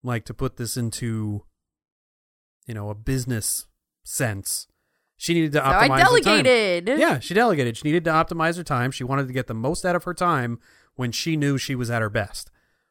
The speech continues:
Speaker 1: How could we do that? Well, eating is a pain in the <laughs> ass. I mean
Speaker 2: No, preparing food is a pain in the ass.
Speaker 1: Well, when you really have to get something done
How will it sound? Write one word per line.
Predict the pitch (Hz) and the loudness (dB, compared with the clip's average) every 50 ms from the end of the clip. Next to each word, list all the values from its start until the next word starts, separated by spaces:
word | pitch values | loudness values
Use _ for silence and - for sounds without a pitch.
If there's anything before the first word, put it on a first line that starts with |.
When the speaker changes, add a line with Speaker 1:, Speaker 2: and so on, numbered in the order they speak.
| _ _ _ _ | _ _ _ _
Speaker 1:
How | - 135 139 139 | -6 -4 -4 -2
could | - 147 | -2 -2
we | 143 143 | -2 0
do | 151 165 170 | 0 0 2
that? | 180 180 180 185 _ _ _ _ _ _ _ _ - | 2 2 2 0 _ _ _ _ _ _ _ _ -2
Well, | 131 175 165 123 113 131 156 - _ _ _ _ _ _ _ _ _ - | 2 4 4 4 4 2 0 -2 _ _ _ _ _ _ _ _ _ -4
eating | 196 214 214 180 151 156 | -2 0 2 2 2 2
is | 151 135 139 | 2 0 0
a | 139 | 0
pain | - 127 123 127 | 0 2 2 2
in | |
the | 135 151 160 | 2 2 0
<laughs> | 143 - - | 0 2 2
ass. | 156 123 110 - - - - - _ _ _ _ - - 254 - - - - _ _ _ - 147 | 2 2 2 0 -2 -2 -2 -4 _ _ _ _ -8 -8 -8 -8 -8 -18 -20 _ _ _ -2 0
I | 147 | 2
mean | 151 147 139 139 135 | 2 2 2 2 4
Speaker 2:
No, | 247 294 294 285 285 277 269 233 233 - | 6 8 8 10 10 10 8 6 2 -4
preparing | - 277 240 254 - - 370 302 294 277 254 240 214 190 185 175 190 226 240 | -2 -2 -2 -2 -2 2 4 6 8 8 8 6 2 0 -2 -4 -4 -6 -8
food | - - - 277 277 269 247 233 196 180 170 165 165 170 - | -8 -4 -2 0 0 2 2 2 0 0 -2 -6 -8 -8 -6
is | 233 247 208 226 | -4 -4 -2 -2
a | 240 | -4
pain | - - 302 302 - - | 2 2 2 2 2 2
in | 285 320 - - | 0 0 2 2
the | 254 254 - - | -2 0 0 0
ass. | 208 - - - 262 - - - - - - | -4 -4 -4 -12 -12 -12 -12 -12 -12 -4 2
Speaker 1:
Well, | 370 - - 415 427 427 403 370 294 | 4 4 6 6 6 6 6 4 0
when | 196 226 240 254 269 262 247 | -2 -2 0 2 4 4 4
you | 240 220 | 4 2
really | 208 214 254 302 339 320 320 302 262 | 0 0 2 2 2 4 4 2 2
have | - - 233 233 240 226 - | 2 2 2 2 2 0 0
to | 185 160 | -6 -6
get | 156 156 196 208 196 - | -2 0 0 0 0 0
something | - - 208 202 190 170 165 151 151 | 0 2 2 2 2 0 -2 -4 0
done | 147 170 165 143 123 120 117 113 113 - | 2 4 4 4 4 2 2 0 -4 -6